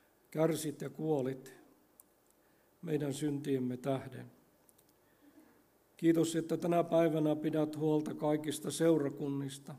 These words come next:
Sinä haluat armolahjojesi kautta ja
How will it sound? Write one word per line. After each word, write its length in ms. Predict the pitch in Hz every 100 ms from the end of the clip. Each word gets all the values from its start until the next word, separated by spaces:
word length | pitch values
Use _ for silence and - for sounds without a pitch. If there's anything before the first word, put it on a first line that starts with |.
| - _ _ _ _ _ _ _ _ -
Sinä 240 | 165 160
haluat 480 | 160 170 180 165 -
armolahjojesi 1000 | 175 175 165 160 160 156 165 156 139 165
kautta 480 | 165 165 165 - 147
ja 220 | 139